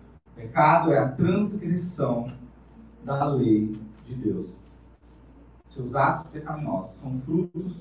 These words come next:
do seu velho homem e da sua própria escolha,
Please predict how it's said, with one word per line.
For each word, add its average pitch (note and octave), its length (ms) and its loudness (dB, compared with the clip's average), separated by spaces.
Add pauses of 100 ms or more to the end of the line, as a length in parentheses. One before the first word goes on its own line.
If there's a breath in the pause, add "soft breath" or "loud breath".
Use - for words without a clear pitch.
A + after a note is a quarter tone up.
do D3 60 -12
seu C#3+ 220 -6
velho B2 300 -6
homem G2 280 -2 (960)
e B2 40 -10
da B2 120 -6
sua C3+ 340 -6
própria A#2 260 -2
escolha, - 480 -4